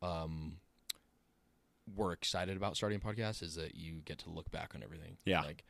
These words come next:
Speaker 2: Yeah.
Speaker 1: it's like a journal, or like a, like a, you know, like a time capsule of, um, your
Speaker 2: How I've
Speaker 1: life
Speaker 2: grown
Speaker 1: and
Speaker 2: and
Speaker 1: stories and
Speaker 2: changed,
Speaker 1: how
Speaker 2: yeah.
Speaker 1: you've grown. You're really your personal journey.
Speaker 2: Yeah.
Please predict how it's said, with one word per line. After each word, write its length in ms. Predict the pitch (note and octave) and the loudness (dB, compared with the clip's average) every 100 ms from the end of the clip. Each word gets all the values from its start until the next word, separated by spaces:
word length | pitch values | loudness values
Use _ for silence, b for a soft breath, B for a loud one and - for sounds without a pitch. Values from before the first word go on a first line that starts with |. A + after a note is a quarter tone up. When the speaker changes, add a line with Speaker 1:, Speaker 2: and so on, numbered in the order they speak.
| b | b
Speaker 2:
Yeah. 80 | - | 0
Speaker 1:
it's 100 | - | 6
like 160 | B2 A2+ | 6 6
a 40 | |
journal, 440 | E2+ G#2 A2 F2 E2+ | 2 6 6 6 4
or 100 | F2+ | 4
like 180 | E2+ | 2
a, 80 | F2+ | 0
like 200 | D#2+ E2+ | -2 0
a, 140 | E2 - | 0 2
you 60 | |
know, 140 | F#2 F2 | 2 2
like 200 | D#2+ D#2+ | 0 -4
a 40 | D#2+ | -4
time 260 | - D#2+ | -4 -2
capsule 480 | D#2+ C#2+ C#2+ - D2 | -2 -4 -4 -4 -4
of, 380 | B1+ C#2+ D2 - - b b b - | -2 -4 -6 -14 -20 b b b -6
um, 460 | D2+ C#2 D#2 D#2 - _ - | -4 -2 -4 -6 -10 _ -6
your 160 | E2+ D#2+ | 2 6
Speaker 2:
How 80 | |
I've 100 | E2+ | 8
Speaker 1:
life 140 | E2 D#2+ | 6 4
Speaker 2:
grown 320 | F2 E2 D#2 | 4 4 4
Speaker 1:
and 80 | - | 0
Speaker 2:
and 80 | F2 | 0
Speaker 1:
stories 300 | E2 E2 F2 | 2 4 6
and 80 | E2 | 4
Speaker 2:
changed, 80 | D#2+ | 4
Speaker 1:
how 60 | |
Speaker 2:
yeah. 100 | F2+ | 4
Speaker 1:
you've 80 | D#2+ | 4
grown. 240 | F2+ D#2 E2+ | 2 0 2
You're 140 | F#2 | 0
really 500 | D#2 F2 G2 G2+ E2+ | -2 -4 0 2 2
your 120 | E2 | -2
personal 320 | - E2 - C#2 | -4 -6 -6 -6
journey. 320 | C#2 B1 - - | -6 -6 -6 -2
Speaker 2:
Yeah. 180 | D2+ | -2